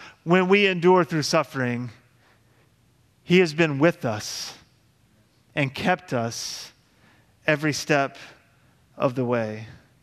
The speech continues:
So when we have endured in the midst of suffering, we have in fact experienced victorious faith.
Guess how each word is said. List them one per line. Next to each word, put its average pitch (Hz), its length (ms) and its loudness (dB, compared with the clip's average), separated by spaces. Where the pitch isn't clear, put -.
So 170 200 2
when 165 280 2
we 208 240 4
have 185 240 2
endured 170 500 4
in 147 60 -10
the 151 100 0
midst 151 280 -2
of 139 80 -6
suffering, 139 520 -2
we 196 160 4
have 220 400 2
in 190 140 0
fact 185 340 0
experienced 151 640 -2
victorious 127 500 -6
faith. 117 480 -8